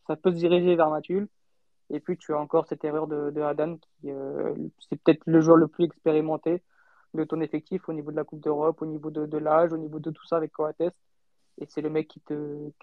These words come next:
qui te fait perdre quasiment chaque match de Coupe d'Europe, à part contre Arsenal, où il a fait le match de sa vie. Mais, euh, mais voilà, pareil, c'est, c'est, c'est, tu peux pas, c'est des, pas joueurs, c'est pas un joueur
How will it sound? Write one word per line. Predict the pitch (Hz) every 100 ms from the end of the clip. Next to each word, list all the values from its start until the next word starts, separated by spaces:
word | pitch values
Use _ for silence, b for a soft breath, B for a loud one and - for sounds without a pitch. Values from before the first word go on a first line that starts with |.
| _
qui | 147
te | - _ -
fait | 156
perdre | - 151 147 - -
quasiment | 156 151 156 151 _ _
chaque | - 165 160
match | 160 156 156
de | 151
Coupe | -
d'Europe, | 151 156 160
à | 147
part | 143
contre | 151 -
Arsenal, | 139 - 156
où | 147
il |
a |
fait | 143 151
le |
match | 147 -
de | 156
sa | - 147
vie. | 156 175 _ _ _ _ _ -
Mais, | 151 147 147
euh, | 143 139 139
mais | 143
voilà, | 151 156
pareil, | 147 143 151
c'est, | - 147
c'est, | - 156 156
c'est, | 160 151 -
tu | 151
peux | 156
pas, | 156 165
c'est | -
des, | 160 156
pas | 170
joueurs, | 156 160 -
c'est | 165
pas | 170
un | 156
joueur | 156